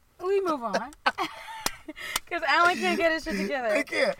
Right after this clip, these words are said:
Speaker 2: I
Speaker 1: So
Speaker 2: can't.
Speaker 1: we move on. Um, another mini struggle is Lil Wayne. Um,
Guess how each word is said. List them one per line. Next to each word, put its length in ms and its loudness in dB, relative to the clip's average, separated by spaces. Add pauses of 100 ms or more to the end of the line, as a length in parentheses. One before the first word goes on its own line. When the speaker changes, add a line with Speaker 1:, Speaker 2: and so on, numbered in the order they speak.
(240)
Speaker 2:
I 60 -2
Speaker 1:
So 60 2
Speaker 2:
can't. 340 4
Speaker 1:
we 140 -4
move 220 -2
on. 380 -2
Um, 300 -2
another 420 -2
mini 260 -10
struggle 300 -10
is 240 -12
Lil 280 -10 (100)
Wayne. 540 -10
Um, 540 -4